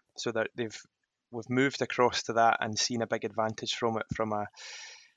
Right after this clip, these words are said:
fertiliser point of view and also from a return to grazing point of view as well. So it's really, the regulations for storage are difficult for some, you know, that, that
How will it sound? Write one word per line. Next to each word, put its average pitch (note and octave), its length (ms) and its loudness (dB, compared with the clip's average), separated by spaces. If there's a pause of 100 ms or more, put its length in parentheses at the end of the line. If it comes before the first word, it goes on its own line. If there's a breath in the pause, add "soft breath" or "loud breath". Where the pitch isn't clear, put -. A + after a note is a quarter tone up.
(180)
fertiliser A#2+ 540 2
point A2+ 240 0
of G#2 40 -4
view A#2 160 0
and A2+ 80 2
also A2+ 240 0
from A#2 180 -2
a A2 60 2
return A2 400 0
to - 140 -8
grazing B2 420 2
point C3 240 2
of A2+ 80 -4
view B2 160 -2
as A#2 100 0
well. A#2+ 240 0
So - 200 0 (280 loud breath)
it's - 220 4
really, D3 280 6 (360 loud breath)
the C3 140 8
regulations C#3 640 6
for G#2+ 160 -4
storage C#3 760 4 (300)
are A#2 340 4 (400)
difficult B2 540 0
for A#2+ 140 0
some, B2 340 2 (160)
you - 80 -4
know, A#2 100 2
that, A#2 160 -2
that A#2 140 0